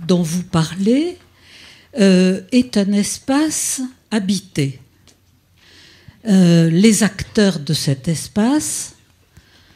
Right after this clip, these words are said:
à la fois l'expriment, mais aussi le produisent.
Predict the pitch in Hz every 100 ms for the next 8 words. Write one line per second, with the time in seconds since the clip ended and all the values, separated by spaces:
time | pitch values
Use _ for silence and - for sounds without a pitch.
0 | _ _ _ _ _ _ _ _ 240 247
1 | 220 175 - - 190 165 160 160 165 -
2 | - - 254 302 311 381 - _ _ _
3 | _ _ _ _ _ _ _ _ _ _
4 | _ _ - 202 220 233 220 214 - -
5 | - 311 330 320 320 214 190 190 - 233
6 | 190 185 175 151 127